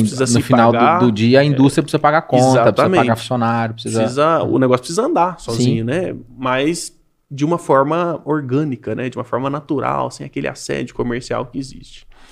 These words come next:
Speaker 2: Então, esse levantamento de dados, ele serve de base pra gente programar o manejo. Seja pra milho, pra soja, pra feijão, pra algodão, por exemplo, com base no histórico.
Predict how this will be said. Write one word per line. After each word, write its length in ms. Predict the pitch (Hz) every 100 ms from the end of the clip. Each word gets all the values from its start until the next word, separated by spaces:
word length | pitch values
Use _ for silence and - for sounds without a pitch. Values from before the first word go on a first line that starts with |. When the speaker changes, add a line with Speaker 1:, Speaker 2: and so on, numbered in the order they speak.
| - - - -
Speaker 2:
Então, 180 | 147 160
esse 200 | 208 226
levantamento 600 | 185 160 156 143 135 123
de 100 | 110
dados, 520 | 107 143 170 131 113
ele 120 | 123
serve 260 | 123 147 143
de 100 | 170
base 300 | 156 139 139
pra 80 | 160
gente 200 | 156 160 _ _ _
programar 540 | 196 208 214 196 151
o 60 | 160
manejo. 640 | 190 214 147 123 127 - _ _ _ _ _
Seja 240 | - 117
pra 180 | 117 113
milho, 380 | 107 120 165 131
pra 160 | - 113
soja, 320 | - 139 135
pra 140 | -
feijão, 600 | - - 117 131 139 - -
pra 480 | 110 110 117 - -
algodão, 580 | - 117 - 123 131 135
por 160 | 123 113
exemplo, 400 | 127 117 147 - _ _ _ _ _
com 160 | 196
base 280 | 135 117 120
no 80 | 131
histórico. 640 | - - 202 113 - -